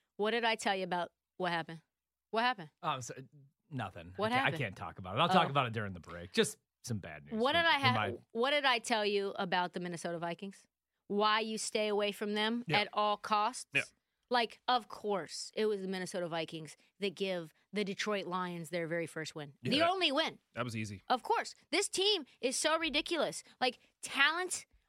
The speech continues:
Speaker 1: all over the place. Talent on offense.
Speaker 2: Yeah.
Speaker 1: Talent on defense. Poorly coached. Always choking. Just awful. They gave up. Did you guys see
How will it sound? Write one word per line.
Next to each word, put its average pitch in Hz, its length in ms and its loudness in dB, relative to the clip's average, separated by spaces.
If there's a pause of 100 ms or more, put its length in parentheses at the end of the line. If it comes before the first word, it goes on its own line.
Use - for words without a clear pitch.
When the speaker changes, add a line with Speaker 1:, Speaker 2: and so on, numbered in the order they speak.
(160)
Speaker 1:
all 349 280 6
over 330 160 2
the 294 80 -4
place. 311 480 -2 (200)
Talent 294 320 4
on 247 280 4
offense. 381 320 0
Speaker 2:
Yeah. 196 160 0
Speaker 1:
Talent 339 360 2
on 202 140 0
defense. 349 540 2 (300)
Poorly 359 380 2
coached. 294 360 0 (340)
Always 339 460 4
choking. 277 540 0 (640)
Just 508 320 2 (160)
awful. 330 360 4 (260)
They 277 160 4 (460)
gave 381 100 6 (160)
up. 480 80 -4
Did 320 160 0
you 480 80 -6
guys 605 220 -2
see 554 60 -6